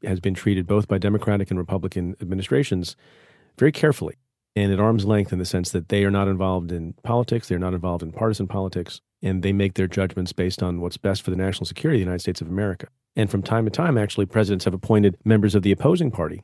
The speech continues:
as Secretary of Defense. And it seems like, with respect to Edward Gallagher and some other things, Trump is turning that principle on its head.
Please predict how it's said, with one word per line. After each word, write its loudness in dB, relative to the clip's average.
as 0
Secretary 0
of -4
Defense. -4
And 2
it 0
seems 2
like, 0
with 2
respect -2
to -2
Edward -6
Gallagher 2
and -2
some 0
other 4
things, 0
Trump 0
is -2
turning 2
that 0
principle -6
on -2
its -6
head. 0